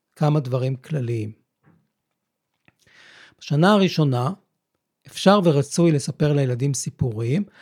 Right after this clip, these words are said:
אבל מובן שהם עדיין לא קולטים את המסר הסיפורי באופן מודע, כך שהמשמעות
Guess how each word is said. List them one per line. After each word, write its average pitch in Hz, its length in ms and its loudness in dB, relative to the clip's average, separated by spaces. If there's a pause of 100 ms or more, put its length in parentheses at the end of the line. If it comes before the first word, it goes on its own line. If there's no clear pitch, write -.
(160)
אבל 143 200 2
מובן 147 340 2
שהם 185 200 2
עדיין 170 260 2
לא 170 120 6
קולטים 165 460 2
את 156 140 0
המסר 143 420 0
הסיפורי 139 600 -2
באופן 131 400 -4
מודע, 123 380 -4 (680)
כך - 200 -4
שהמשמעות 160 920 -2